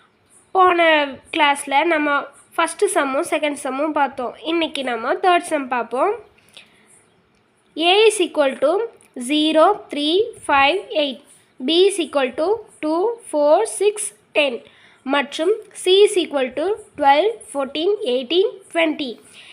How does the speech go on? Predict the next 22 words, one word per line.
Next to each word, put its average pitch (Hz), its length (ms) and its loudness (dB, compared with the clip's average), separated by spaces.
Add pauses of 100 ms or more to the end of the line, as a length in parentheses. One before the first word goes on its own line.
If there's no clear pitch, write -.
(220)
என்ற 285 300 0
கணங்களை 320 480 0 (140)
கொண்டு 262 280 -2 (520)
சரியா 349 420 6 (140)
தவறா 262 320 2 (100)
என 262 160 -2 (120)
கூறுக 226 280 -2 (280)
அப்படின்னு 233 360 -4
கேட்டிருக்காங்க. 226 560 -4 (840)
இப்போ 285 180 2 (560)
eighteen 403 320 8 (160)
belongs 262 340 0 (100)
to 294 60 -4 (160)
C. 302 140 -4 (880)
இதை 277 240 -2
வந்து 254 240 2 (600)
belongs 294 360 2 (120)
to 349 100 2 (300)
அப்படின்னு 247 400 -2 (100)
நம்ம 262 240 0 (320)
சொல்லணும். 269 440 -2 (380)
ஓகேங்களா? 254 420 -2